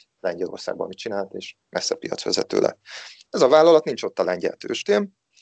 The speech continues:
ahol egyébként vannak nagy nyugdíjpénztárok, amik nagy vételi erőt jelentenek a hazai vállalatok,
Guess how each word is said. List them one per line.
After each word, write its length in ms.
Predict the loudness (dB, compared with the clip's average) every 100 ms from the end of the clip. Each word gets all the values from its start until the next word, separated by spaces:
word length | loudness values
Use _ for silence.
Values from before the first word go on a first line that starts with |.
| _ _
ahol 220 | 2 6
egyébként 580 | 4 2 -4 -4 -4 -4
vannak 400 | -4 0 2 0
nagy 180 | -2 -4
nyugdíjpénztárok, 760 | -4 -10 -10 -8 -6 -4 -4 -4
amik 240 | -6 -4
nagy 220 | 0 0
vételi 360 | 0 0 2 2
erőt 260 | 2 0 -6
jelentenek 440 | -8 -8 -10 -6
a 60 | -2
hazai 280 | -2 -2
vállalatok, 680 | -2 0 0 -2 -6 -12 _